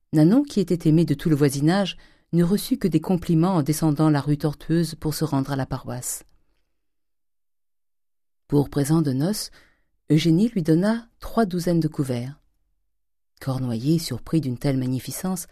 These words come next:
parlait de sa maîtresse les larmes aux yeux. Il se serait fait hacher pour elle. Devenue la femme de confiance d'Eugénie, madame Cornoiller eut désormais un bonheur égal pour elle à celui de posséder un mari.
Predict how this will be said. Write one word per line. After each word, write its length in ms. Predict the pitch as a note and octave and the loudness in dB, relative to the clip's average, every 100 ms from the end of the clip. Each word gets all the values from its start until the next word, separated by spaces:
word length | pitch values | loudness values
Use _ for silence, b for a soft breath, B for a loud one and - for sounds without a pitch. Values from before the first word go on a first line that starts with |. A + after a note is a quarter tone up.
| b b b b _ | b b b b _
parlait 320 | - D#3 F#3+ | -4 -2 -2
de 80 | F3+ | -2
sa 140 | D#3 F3 | -2 0
maîtresse 480 | E3+ - G#3 - | -2 -2 -4 -2
les 100 | D#3 | 0
larmes 300 | C#3+ C#3+ C#3 | 2 2 0
aux 20 | C3+ | -2
yeux. 380 | C3 B2 B2 - _ _ _ _ _ _ _ - | -4 -8 -10 -12 _ _ _ _ _ _ _ 0
Il 220 | D#3 D3+ | 2 2
se 120 | - | 0
serait 260 | D3 D#3 D3+ | 0 2 0
fait 280 | - D#3+ - | 2 0 0
hacher 320 | D3+ - G#3 | -2 -2 -4
pour 240 | - A#2 A2+ | -6 -8 -8
elle. 240 | G#2+ B2+ _ _ _ _ _ _ _ _ _ _ _ _ _ | -10 -12 _ _ _ _ _ _ _ _ _ _ _ _ _
Devenue 380 | C3+ A#2+ B2 C#3+ | -6 -4 -2 0
la 140 | D3+ A#2+ | 0 -2
femme 240 | D3 D3 | 0 0
de 60 | C3 | 0
confiance 500 | C3 B2 - B2+ - | -6 -6 -4 -6 -4
d'Eugénie, 480 | C3 B2 B2 E3 F#3+ b b b b b _ - | -6 -4 -4 -4 -6 b b b b b _ -2
madame 420 | C#3+ E3+ A#3+ G#3+ | 0 2 2 2
Cornoiller 640 | - G#3+ F3 D3+ C3+ G3 | 0 2 4 4 4 2
eut 80 | G3+ | 4
désormais 540 | D3+ D#3 C#3 D#3 G#3+ B B B | 4 2 2 2 2 B B B
un 120 | E3+ | -2
bonheur 420 | E3+ E3 F#3 A3+ | 2 2 2 2
égal 320 | F3 D#3 F3+ F3+ | 0 2 0 0
pour 260 | - C3+ | -6 -4
elle 200 | C#3 F#3 | -2 0
à 80 | F#3 | -2
celui 320 | - D3 D#3 | -2 -2 0
de 100 | D3+ | 0
posséder 420 | C#3+ C#3+ C#3+ B2+ | 0 0 -2 -2
un 80 | B2 | -2
mari. 380 | B2 A#2+ F#2+ A#2+ | -4 -8 -12 -18